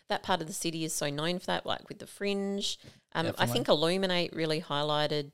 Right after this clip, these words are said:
Speaker 1: that, yeah, we can actually be a cool city, um,
Speaker 2: All year
Speaker 1: all
Speaker 2: round.
Speaker 1: year round,
Speaker 2: Yeah,
Speaker 1: not
Speaker 2: it's
Speaker 1: just
Speaker 2: true.
Speaker 1: in Mad March.
Speaker 2: Uh, I'm
Speaker 1: Um,
Speaker 2: gonna tell you, 'cause I tell every politician that comes on that has anything to do with Adelaide.
Speaker 1: Yeah.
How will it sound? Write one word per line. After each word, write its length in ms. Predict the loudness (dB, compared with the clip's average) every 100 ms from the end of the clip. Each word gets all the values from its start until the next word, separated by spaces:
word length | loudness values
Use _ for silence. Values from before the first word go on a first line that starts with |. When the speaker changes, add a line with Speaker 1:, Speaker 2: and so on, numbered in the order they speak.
| _
Speaker 1:
that, 240 | -2 -2 -4 _
yeah, 220 | -4 -2
we 160 | 0 -2
can 340 | -4 -6 -6 -6
actually 320 | -6 -2 -2
be 160 | 0 -2
a 40 |
cool 240 | -2 -4 -4
city, 520 | -4 -4 -4 -6 -8 _ _ _
um, 140 | 4 6
Speaker 2:
All 100 | 6
year 160 | 8
Speaker 1:
all 180 | 8 10
Speaker 2:
round. 120 | 8
Speaker 1:
year 180 | 6 6
round, 580 | 6 4 0 -2 -6 -8 -2
Speaker 2:
Yeah, 260 | 0 2
Speaker 1:
not 140 | 2 0
Speaker 2:
it's 80 |
Speaker 1:
just 280 | 4 4 4
Speaker 2:
true. 60 | 0
Speaker 1:
in 100 | 0
Mad 220 | 0 0
March. 720 | 0 -2 -2 -4 -8 -8 -6 0
Speaker 2:
Uh, 220 | 6 6 6
I'm 40 |
Speaker 1:
Um, 60 | 4
Speaker 2:
gonna 140 | 4
tell 260 | 6 10 10
you, 200 | 10 6
'cause 120 | 6 6
I 60 |
tell 260 | 8 10 12
every 260 | 10 8 6
politician 680 | 6 6 4 0 2 0 -4 _ _ _ _ -6
that 120 | 2
comes 300 | 6 8 8
on 200 | 6 6
that 80 | 6
has 180 | 6
anything 320 | 6 6 4 4
to 60 |
do 40 | 6
with 100 | 8
Adelaide. 500 | 6 6 6 4 2
Speaker 1:
Yeah. 220 | -2 -2